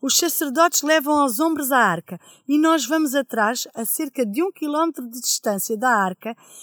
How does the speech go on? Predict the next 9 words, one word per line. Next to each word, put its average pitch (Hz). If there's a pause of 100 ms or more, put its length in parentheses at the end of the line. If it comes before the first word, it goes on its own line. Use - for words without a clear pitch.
(180)
e 330
os 381
sacerdotes 277
já 320
estão 311
junto 311
ao 285
rio 285
Jordão. 294